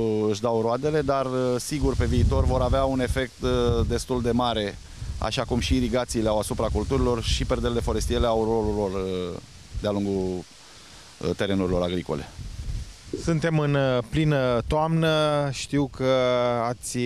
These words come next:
Speaker 2: făcut, uh, cantități frumoase la, la grâu.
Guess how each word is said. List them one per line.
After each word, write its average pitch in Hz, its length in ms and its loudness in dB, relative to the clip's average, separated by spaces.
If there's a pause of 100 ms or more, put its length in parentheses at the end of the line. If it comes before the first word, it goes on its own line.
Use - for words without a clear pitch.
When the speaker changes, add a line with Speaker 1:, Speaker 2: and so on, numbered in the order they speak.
(140)
Speaker 2:
făcut, 123 460 -4 (100)
uh, 117 500 2 (360)
cantități 139 540 -2
frumoase 127 480 -2
la, 92 480 0 (100)
la 117 200 -2
grâu. 139 380 0